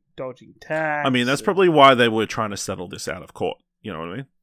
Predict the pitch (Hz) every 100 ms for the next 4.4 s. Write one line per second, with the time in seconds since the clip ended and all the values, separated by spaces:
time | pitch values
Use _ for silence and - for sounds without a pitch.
0 | _ - 277 285 294 240 - 247 208 190
1 | 165 - 349 269 117 139 - - 120 151
2 | 156 165 - 123 120 117 113 _ _ _
3 | _ 214 220 240 196 147 - 160 127 -
4 | 151 120 110 208